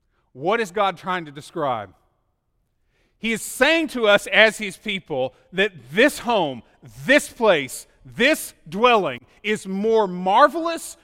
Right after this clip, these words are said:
more wonderful, more costly, more amazing than anything we can even begin to picture or imagine. I mean, really, s-, s-, slow down and look at this passage.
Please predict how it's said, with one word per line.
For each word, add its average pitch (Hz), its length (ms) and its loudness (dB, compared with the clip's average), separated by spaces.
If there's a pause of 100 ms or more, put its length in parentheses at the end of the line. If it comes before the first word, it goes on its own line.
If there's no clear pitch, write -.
more 214 320 0
wonderful, 294 880 -2 (100)
more 208 300 -2
costly, 311 1040 -4 (160)
more 233 280 2
amazing 240 880 0
than 226 180 0
anything 277 640 -6
we 247 100 -8
can 240 160 -8
even 202 220 -8
begin 175 540 -6
to 196 120 -16
picture 175 460 -8
or 147 160 -10
imagine. 113 480 -18 (1400)
I 208 40 -20
mean, 233 200 -6
really, 285 320 -6
s-, 180 340 -20
s-, 226 100 -18
slow 339 220 -6
down 302 220 -6
and 214 120 -10
look 285 160 -6
at 220 80 -18
this 214 160 -12
passage. - 760 -12